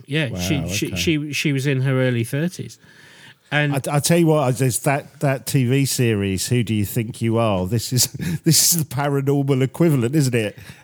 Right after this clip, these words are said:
Speaker 2: Who do you think you were? <laughs>
Speaker 1: Well, yes. Uh, I, and actually, I was going to mention there is another T V series that has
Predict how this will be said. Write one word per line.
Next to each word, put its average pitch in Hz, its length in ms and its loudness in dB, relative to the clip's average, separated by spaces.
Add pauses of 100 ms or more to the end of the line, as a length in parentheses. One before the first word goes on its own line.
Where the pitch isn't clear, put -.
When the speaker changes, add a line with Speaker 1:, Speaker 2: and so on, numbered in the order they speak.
(100)
Speaker 2:
Who 202 120 4
do 156 120 2
you 147 80 4
think 143 320 0
you 135 80 4
were? 120 520 2
<laughs> - 400 -10
Speaker 1:
Well, 156 640 0 (240)
yes. 143 640 -2 (260)
Uh, 151 140 -2 (180)
I, 170 200 0 (260)
and 165 220 0 (100)
actually, 160 640 0
I 143 220 0
was 160 200 0
going 151 260 -2
to - 120 -6
mention 135 720 -2 (600)
there 143 240 2
is 185 240 2
another 135 420 0
T 123 260 0
V 131 200 0
series 120 600 0
that 127 300 -2
has 123 280 -2